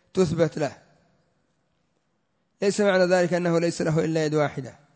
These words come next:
"وبل يداه مبسوطتان"، أن لله يدين حقيقيتين تليق بجلاله، إذن ما هناك تعارض،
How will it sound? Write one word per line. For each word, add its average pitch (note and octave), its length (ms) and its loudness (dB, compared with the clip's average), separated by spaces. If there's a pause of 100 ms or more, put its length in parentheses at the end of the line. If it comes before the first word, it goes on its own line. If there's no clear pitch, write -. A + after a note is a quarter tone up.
(1900)
"وبل G#3 260 6
يداه A3 340 6
مبسوطتان"، G#3 840 0 (300)
أن F#3+ 240 -2
لله F#3+ 840 2 (1600)
يدين F#3+ 520 0
حقيقيتين E3 960 -4
تليق F3 320 -4
بجلاله، C3 640 -4 (1400)
إذن F3 260 -4
ما G#3 120 0
هناك E3 240 -2
تعارض، C3 500 -8